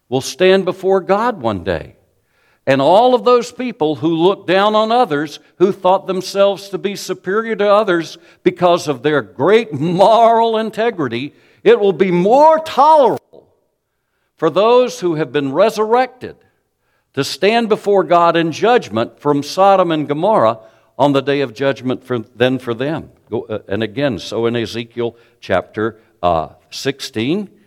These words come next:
he says here in verse forty-nine, "What was the sin of Sodom?" You ever thought about it? It's not what people think. He says,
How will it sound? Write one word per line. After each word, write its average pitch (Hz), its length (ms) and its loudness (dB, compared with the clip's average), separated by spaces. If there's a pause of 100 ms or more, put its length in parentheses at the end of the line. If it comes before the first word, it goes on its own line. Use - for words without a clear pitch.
(380)
he 131 180 -4
says 113 480 -2
here 127 380 -6 (760)
in 120 200 -2
verse 135 540 -2 (1900)
forty-nine, 160 720 0 (960)
"What 262 160 -2
was 240 340 2
the 131 100 -10
sin 123 300 -4
of 87 120 -12
Sodom?" 90 400 -2 (640)
You 101 60 -8
ever 113 120 -10
thought 135 280 -4
about 156 280 -14
it? 190 120 -20 (1500)
It's - 160 -16
not 147 320 -2
what 113 180 -4
people 127 300 -8
think. 175 480 -10 (1120)
He 123 80 -2
says, 101 640 -2